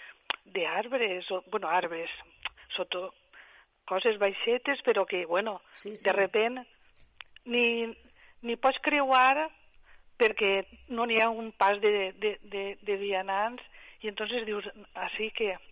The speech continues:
Speaker 1: i entonces els cotxes que pugen per, i entren per ahí a Carrefour, pugen prou embalaets, eh? <laughs> I, i a voltes dius, ah, se'n juga la vida perquè, vamos, no sé si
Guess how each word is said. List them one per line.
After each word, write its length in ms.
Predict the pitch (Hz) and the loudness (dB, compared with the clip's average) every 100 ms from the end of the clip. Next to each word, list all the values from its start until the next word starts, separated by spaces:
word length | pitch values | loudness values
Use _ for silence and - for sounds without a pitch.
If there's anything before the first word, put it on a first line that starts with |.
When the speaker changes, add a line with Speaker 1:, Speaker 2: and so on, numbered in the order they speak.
| - - - - - | -20 -20 -20 -20 -12
Speaker 1:
i 80 | |
entonces 360 | 208 254 269 294 | -4 -2 -2 0
els 180 | 247 214 | -2 -4
cotxes 420 | - 269 - 311 | -2 -4 -2 -6
que 140 | - 277 | -6 -8
pugen 480 | - 262 233 226 | -6 -8 -4 -6
per, 180 | 220 226 - | -4 -6 -4
i 140 | 214 | -6
entren 300 | 226 233 247 | -6 -4 -4
per 160 | 240 220 | 0 0
ahí 380 | 202 202 214 196 | 0 -2 -8 -8
a 140 | 185 | -8
Carrefour, 760 | 180 180 185 - 202 196 185 196 208 _ _ - - - - - - - | -6 -6 -6 -10 -12 -10 -10 -14 -18 _ _ -20 -20 -20 -18 -18 -18 -8
pugen 320 | 226 208 254 | -4 0 2
prou 160 | 240 202 | 4 6
embalaets, 720 | 190 185 175 165 175 196 - | 6 4 2 2 -2 -6 -6
eh? 280 | 160 180 202 _ - - | -8 -8 -10 _ -20 -14
<laughs> 360 | - - - - | -10 -10 -6 -4
I, 100 | 269 - - - - - - | -4 -6 -8 -6 -4 -6 -6
i 140 | 240 | 0
a 40 | 208 | 2
voltes 260 | 220 254 | 2 0
dius, 220 | 220 220 202 | -2 0 2
ah, 100 | 185 | 2
se'n 180 | 220 202 | 0 -2
juga 280 | 233 233 254 | 2 4 6
la 160 | 254 | 4
vida 360 | 262 254 254 262 | 0 -4 2 2
perquè, 340 | 269 247 254 | 2 -4 -6
vamos, 500 | 254 247 247 247 240 - - - - - - | -2 -2 0 -2 -4 -10 -16 -16 -16 -20 -20
no 200 | - 247 240 | -6 -4 -2
sé 180 | 254 240 | -4 -6
si 140 | 247 | -6